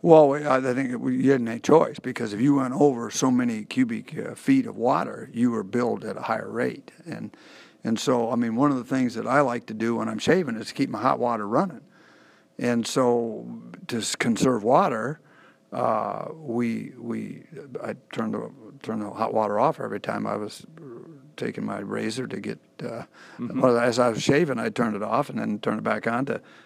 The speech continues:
Speaker 1: take the, uh, the, uh, shaving cream off. The other thing we did is we took, uh, in the shower, we put buckets in the shower to, uh, whatever water that you,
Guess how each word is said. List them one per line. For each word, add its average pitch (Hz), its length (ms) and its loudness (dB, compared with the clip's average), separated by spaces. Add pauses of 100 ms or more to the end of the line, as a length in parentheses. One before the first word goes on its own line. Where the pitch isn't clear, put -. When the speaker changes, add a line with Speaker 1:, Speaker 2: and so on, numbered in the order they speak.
(100)
Speaker 1:
take - 240 -6
the, 113 280 -8
uh, - 200 -6 (500)
the, 110 300 -6
uh, - 240 -12 (100)
shaving 131 360 0
cream 110 240 -2
off. 151 240 -2
The 123 80 -2
other 170 120 4
thing 151 220 2
we 110 140 -4
did 117 200 0
is 123 140 0
we 113 140 -6
took, 120 400 -4
uh, 110 240 -2 (1040)
in 123 140 4
the 104 60 0
shower, 135 720 2
we 113 160 -4
put 113 320 -4
buckets - 480 0
in 117 240 -8
the 110 80 -6
shower 120 640 -4 (500)
to, 113 760 -10 (100)
uh, - 60 -16
whatever 117 500 -4
water 117 460 -2
that 113 180 -12
you, - 580 -8